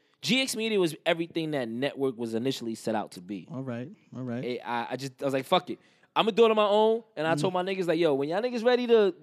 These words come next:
Speaker 1: all be on the same page together, y'all got a seat at the table. But I gotta go do this. Y'all, we, the three of us got this together, and we, we not getting this right.
Speaker 2: Gotta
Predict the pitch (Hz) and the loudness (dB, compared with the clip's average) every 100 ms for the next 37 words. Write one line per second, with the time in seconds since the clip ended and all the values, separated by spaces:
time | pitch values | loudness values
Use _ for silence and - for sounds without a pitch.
0 | _ - 208 214 220 214 214 208 220 214 | _ 2 4 4 2 0 -2 0 2 0
1 | 208 226 226 240 - _ _ _ _ 117 | 0 0 0 -2 -4 _ _ _ _ 2
2 | 170 170 151 - 160 127 113 143 117 95 | 4 4 0 -2 -4 -4 -4 -2 -4 -10
3 | _ _ _ - 117 110 127 143 139 127 | _ _ _ -8 -6 -4 -2 0 0 0
4 | 123 123 127 107 101 113 135 147 143 - | -6 -6 -8 -8 -10 -6 -4 -4 -6 -10
5 | - - 160 175 147 165 185 185 180 175 | -20 -8 -6 -4 -2 0 0 0 0 -2
6 | 170 - 165 180 185 165 143 123 _ _ | -2 -6 -2 0 0 -2 -4 -8 _ _
7 | _ _ _ 107 156 175 143 180 175 165 | _ _ _ -6 -6 -6 -4 0 0 0
8 | 175 175 160 175 196 185 - _ _ _ | -2 -2 -2 0 0 -2 -10 _ _ _
9 | _ _ _ _ _ - | _ _ _ _ _ -8